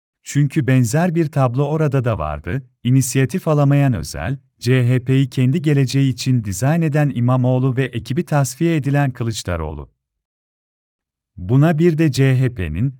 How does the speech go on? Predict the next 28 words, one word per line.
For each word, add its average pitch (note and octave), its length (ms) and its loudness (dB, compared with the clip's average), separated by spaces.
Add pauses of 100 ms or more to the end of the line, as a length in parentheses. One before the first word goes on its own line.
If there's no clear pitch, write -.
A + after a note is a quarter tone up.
(100)
P B2 180 0
K C3 220 0
K C#3 200 0
ile E3+ 180 0
ilişkili C3 520 0
Dem'le B2 360 2
ittifak D3 500 -4
yapmasının C3+ 680 0
ağır C#3+ 260 2
siyasi D3 540 0
yükünü D3 340 0
ekleyin. D#2 460 -6 (1500)
Bu C#3+ 180 2
yüzden D#3 480 4
ne E3 120 4
C D3+ 300 2
H C3+ 140 0
P C3+ 220 2
ne D#3+ 140 0
de D#3+ 140 0
Dem D3 180 2
açık - 360 -4
ve B2 100 2
şeffaf B2+ 500 -2
siyaset C#3+ 540 0
izleyemeyip C#3 640 0
karnından B2+ 600 2
konuşuyor A2 600 -2